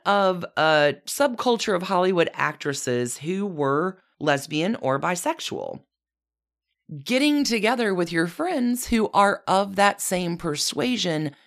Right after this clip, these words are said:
is highly dangerous at the time. So Alla Nazimova coins what she calls sewing circles. You also hear this referred to as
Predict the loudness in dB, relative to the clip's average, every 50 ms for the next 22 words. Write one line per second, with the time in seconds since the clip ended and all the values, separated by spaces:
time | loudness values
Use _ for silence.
0 | _ _ _ _ 2 4 4 4 2 -2 -6 -10 -12 -10 -6 -2 2 4 4 4
1 | 4 2 0 0 -2 -2 -4 -4 -4 -4 -4 -6 -6 -6 -8 -8 -10 -10 -14 -6
2 | _ 0 0 0 0 -2 -4 -8 -8 -6 -4 -6 -4 -6 -6 -8 -10 -12 -14 -16
3 | -20 _ _ _ _ _ _ _ _ _ _ _ _ -2 2 2 2 2 4 4
4 | 4 4 4 4 2 2 2 2 4 2 2 0 0 -2 -2 -2 -2 -2 -2 0
5 | 2 2 0 -2 -6 _ _ _ _ _ _ _ _ _ _ _ -4 0 2 4
6 | 4 6 4 4 2 2 2 0 0 0 2 0 0 0 -2 -4 -6 -4 0 2
7 | 2 2 2 0 -2 -2 -4 0 2 4 4 4 4 2 0 0 -2 -4 -4 -2
8 | -2 -2 -2 -4 -8 -10 -8 -10 -12 -12 -14 -16 -16 -20 _ _ _ _ _ _
9 | _ _ _ _ -2 -2 -2 -2 0 0 2 2 2 2 0 -2 -2 0 2 0
10 | 0 0 0 -4 -2 -2 -2 -2 -2 -4 -2 -2 -2 -2 -4 -4 -2 0 0 2
11 | 2 0 -2 -4